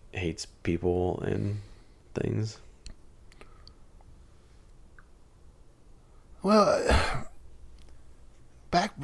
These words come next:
Speaker 2: back when the Vita came out, I, I feel like mobile gaming wasn't that boom.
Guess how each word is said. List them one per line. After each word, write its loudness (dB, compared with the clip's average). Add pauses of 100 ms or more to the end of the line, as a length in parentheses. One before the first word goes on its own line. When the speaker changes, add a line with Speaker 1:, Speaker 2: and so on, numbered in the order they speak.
(120)
Speaker 2:
back 4
when 0
the 6
Vita 8
came 4
out, 6
I, 4
I 6
feel 6
like 2
mobile 8
gaming 8
wasn't 4
that 0
boom. 6